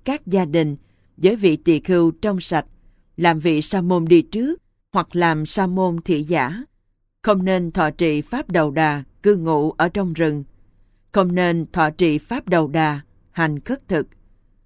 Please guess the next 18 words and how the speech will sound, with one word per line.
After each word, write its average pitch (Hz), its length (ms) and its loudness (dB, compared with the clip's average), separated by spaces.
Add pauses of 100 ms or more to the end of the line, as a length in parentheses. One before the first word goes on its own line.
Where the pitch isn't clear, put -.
(200)
Không 226 200 -2
vì 165 280 4
lý 175 180 4
do 190 160 0
đó 180 340 0 (300)
mà 160 220 2
cho 220 200 -4
người 160 340 2
đem 196 260 -2
lại 151 240 0
vật 151 320 -2
thực, 160 220 -2 (320)
nghĩ 160 220 0
rằng 160 320 -2 (840)
chớ 196 320 2
để 180 140 2
họ 160 300 0
biết 254 220 -2